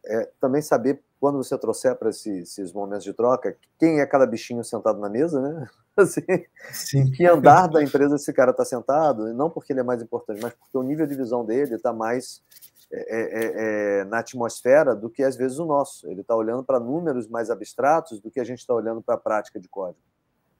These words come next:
Speaker 1: Então, saber que o que ele enxerga
Speaker 2: Sim.
Speaker 1: de valor é diferente do que o que a gente enxerga,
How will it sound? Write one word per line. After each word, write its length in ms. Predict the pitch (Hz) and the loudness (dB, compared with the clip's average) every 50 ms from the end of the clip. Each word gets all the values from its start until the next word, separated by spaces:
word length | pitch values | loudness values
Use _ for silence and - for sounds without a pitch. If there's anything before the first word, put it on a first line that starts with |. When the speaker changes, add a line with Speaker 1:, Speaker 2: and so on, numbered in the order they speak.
| _ _ | _ _
Speaker 1:
Então, 180 | 90 - - 117 | _ -10 -10 -6
saber 320 | - - 117 104 117 135 | -2 -2 -2 0 -2 -4
que 120 | 131 - 131 | -2 -4 -6
o 60 | 117 | -4
que 100 | - - | -2 -2
ele 140 | 139 127 135 | -2 -2 -4
enxerga 460 | 131 120 - - - 147 143 151 135 | -8 -10 -10 -4 0 2 2 4 4
Speaker 2:
Sim. 80 | 143 127 | 2 0
Speaker 1:
de 60 | 127 | 0
valor 360 | 117 127 120 117 131 156 156 | 2 2 2 4 4 4 2
é 40 | 131 | 2
diferente 360 | 117 - - 127 123 135 - - | 0 -4 -4 -4 -4 -6 -8 -8
do 80 | 131 | -8
que 140 | 123 - 147 | -6 -2 0
o 140 | 135 135 131 | 0 0 -2
que 140 | 131 - 143 | -2 -2 -2
a 60 | 131 | -2
gente 280 | 117 143 160 - - | -2 -4 -8 -8 -10
enxerga, 560 | 135 123 - - 131 139 139 120 107 95 87 | -12 -10 -6 -2 -2 -2 -2 -2 -6 -10 -10